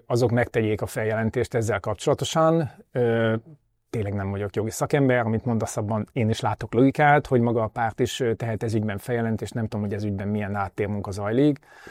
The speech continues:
A politikai súlyossága az nyilván az, hogy, ö, itt nem egyszerűen csak arról van szó, önmagában is elég volna ez, hogy, ö, az adatbiztonság nagyon súlyosan sérül, hanem ugye arról is szó van, hogy ez egy olyan applikáció, amelyen keresztül a saját belső előválasztását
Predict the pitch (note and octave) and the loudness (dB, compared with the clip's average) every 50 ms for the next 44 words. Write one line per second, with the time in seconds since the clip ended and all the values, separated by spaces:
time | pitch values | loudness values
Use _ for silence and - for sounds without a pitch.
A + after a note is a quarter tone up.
0 | - - - - A#2 - D#3 D3 D3 - D3+ - D3+ C#3 B2 - - C#3+ C#3 C3+ | -20 -10 -6 -4 2 4 6 6 6 6 4 6 6 6 6 6 6 6 6 6
1 | - - D3 C#3 C3 C#3 C3 A#2+ C#3 D3 D3+ C#3 B2 A#2+ A#2 A2+ A2 A2+ A#2+ B2 | 4 2 2 4 6 6 6 6 6 4 4 4 4 4 4 4 4 4 4 4
2 | A2 - - C3 A#2+ A#2 A#2 A#2 A2+ A2 A#2+ A#2 A2+ A2+ A#2 A#2 - - A#2+ - | 2 2 2 2 4 6 6 6 6 6 6 6 6 6 6 4 2 2 0 0
3 | C3 B2 B2 A2 - - C3 A#2+ A#2 A2+ A2+ - - A2+ G#2+ G#2+ - - - - | 0 0 0 0 -2 -4 -4 -2 -2 -2 -2 -2 0 0 0 0 -2 -6 -8 -4
4 | B2 A#2 G#2+ G#2+ A2+ A2 A2 G#2+ G#2+ G#2 - B2+ A2+ A#2 - B2 A#2+ A2+ A2 G#2+ | -2 -2 0 2 2 2 2 2 0 0 0 2 2 4 4 4 4 4 4 4
5 | G#2+ G2+ G2+ G#2+ G#2+ G#2 - - - A2 G#2+ G#2+ G2 - - - G#2+ A2+ A2+ G#2+ | 2 2 2 2 0 0 -2 -2 -2 0 0 0 -2 -2 -4 -2 0 2 2 2
6 | G#2 G2 - - - G2+ G2+ G2+ A#2 C3 C3 B2+ - - - A#2 G#2+ G2+ G2+ G2+ | 0 0 -2 -4 -6 -2 0 2 2 2 2 -2 -6 -6 -2 0 2 2 2 0
7 | G#2 A2 G#2+ G2+ G2+ G#2 - - G#2+ - - A#2 A2+ A2 G#2 G#2+ A2+ G#2+ - - | 0 0 0 0 0 -2 -4 -4 -6 -4 -2 0 0 0 0 0 -2 -4 -4 -4
8 | C3 A#2 A2 - - A2 A#2 A#2+ A#2 A2+ A2 A2+ A2 - C3 A#2+ A2 G2+ - - | -4 -4 -4 -4 -4 -4 -2 -2 -2 -2 -2 -2 -2 -2 0 0 0 -2 -4 -6
9 | B2 A2 - - - B2+ B2 B2 C3+ C3 C3 B2+ A2 A2 A#2 A#2 A#2+ A#2+ A#2+ A#2+ | -8 -8 -4 0 4 4 6 6 8 8 8 6 6 4 2 0 2 2 2 2
10 | A2+ G#2+ A#2+ A2+ A#2 B2+ A2+ A2 G#2+ A2 G#2+ G#2+ - - C3 A2+ A2+ A#2 A#2 A#2 | 2 4 4 2 2 2 0 0 0 0 -2 -2 -4 -2 0 2 2 2 2 0
11 | A#2 G2+ G#2+ G#2+ A2 G2+ G#2 A2 G2+ A2 G#2+ F#2+ G2 G2+ - - C3 - C3+ B2+ | 0 0 0 0 0 0 0 0 0 0 -2 -2 -2 -4 -2 -2 0 2 2 2
12 | A#2+ - - C3+ B2+ A#2+ A#2+ A#2 A#2 A#2 A2+ - C3 A#2+ A2+ - - - B2+ A#2 | 2 2 2 2 2 2 2 0 -2 -2 -2 -2 -2 -2 -2 -2 -4 -2 0 2
13 | A2+ A2+ A2+ A2 - C3 A#2+ G#2+ G#2 G2+ A2+ A2 G#2+ - A#2 A2+ G#2+ G2+ F#2+ F#2+ | 2 2 2 2 0 0 0 0 0 0 -2 -4 -2 -2 -2 -2 -2 -2 -2 -2
14 | F#2+ F#2 G#2+ - - - G#2+ G2 - - A2+ G2+ A2 | -2 -2 -4 -6 -6 -6 -6 -6 -4 -4 -4 -4 -4